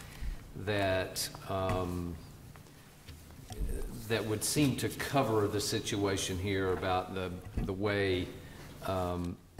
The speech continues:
the, the, um, and I don't have the case in front of me, but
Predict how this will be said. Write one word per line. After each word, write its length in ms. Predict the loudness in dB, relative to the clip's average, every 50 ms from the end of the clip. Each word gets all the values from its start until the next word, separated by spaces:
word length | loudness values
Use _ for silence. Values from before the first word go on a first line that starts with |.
| -2 -2 -2 -2 -4 -4 -4 -2
the, 180 | -2 -2 -2 -2 -4 -8 -12 -12 -12 -12 -12 -10 -6
the, 340 | -4 -4 -2 -2 -2 -2 -2
um, 220 | -2 -2 -4 -6 -8 -10 -12 -8 -6
and 100 | -4 -2
I 100 | -2 -2
don't 200 | -2 -2 -4 -2
have 120 | -2 -4
the 80 | -4 -4
case 300 | -2 -2 0 0 0 0
in 60 | 2
front 180 | 4 4 4 4
of 40 |
me, 120 | 4 2 2
but 200 | 0 0 -2